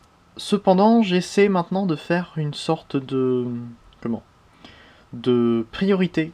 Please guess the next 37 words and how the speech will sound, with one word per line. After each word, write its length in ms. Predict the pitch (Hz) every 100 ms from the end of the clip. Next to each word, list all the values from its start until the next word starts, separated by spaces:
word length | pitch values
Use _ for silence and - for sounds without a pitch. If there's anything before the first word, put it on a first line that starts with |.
| -
pour 160 | 139
les 160 | 131 131
reviews. 320 | 127 139 208 - _ -
Pas 100 | 185
pour 140 | 202
les 120 | 190
Lego 160 | 175 165
Former, 260 | 170 160 190 -
qui 200 | - 151
eux 60 |
viendront 440 | 156 147 127 139 147
encore 280 | 139 143
dans 140 | 123 120
l'ordre, 360 | 139 170 180 - _ - - -
même, 220 | 127 127
euh, 200 | 123 123
s'ils 340 | - - 127
viennent 160 | 120 135
avec 200 | 123 117
un 80 | 117
petit 120 | 117
peu 80 | -
de 80 | 113
retard. 300 | 113 160 - - - -
Mais 120 | 147
pour 160 | 147 180
les 100 | 175
reviews, 420 | 151 143 214 208
j'essaierai 560 | 139 135 160 - 160 185
de 100 | 156
faire 300 | - 175 156
les 720 | 143 151 147 143 139 135 135 135
Transformers 400 | - 143 - 160
les 140 | 170 131
plus 200 | - 190
récents 320 | 170 160 175
d'abord. 400 | 151 123 147 185